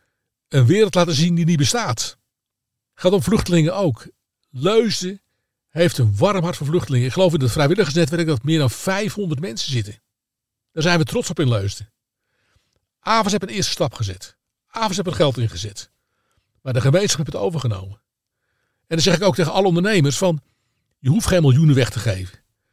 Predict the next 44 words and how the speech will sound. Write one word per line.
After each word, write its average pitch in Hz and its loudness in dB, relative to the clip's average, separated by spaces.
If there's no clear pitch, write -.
Maar 160 -6
probeer 185 4
wel 190 4
te 143 -18
kijken 180 2
op 143 -10
wat 175 2
voor 147 -8
punten 147 -2
je 151 -20
wel 226 -6
een 160 0
steentje 127 2
kan 113 0
bijdragen. 101 -6
Dat 127 -6
kan 170 -2
door 139 0
arbeid 190 0
zijn. 165 -4
Dat 135 -8
kan 208 -2
soms 143 0
zijn 160 2
door, 135 0
ja, 147 -6
misschien 160 -2
wel 143 0
een - -18
stukje - -2
van 151 0
jouw 131 4
talent 151 -2
beschikbaar 165 -6
te 135 -10
stellen. 135 -4
Ga - -4
er 208 0
op 196 -4
een 165 -8
goede 202 -2
manier 185 0
mee 208 -2
om. 247 -4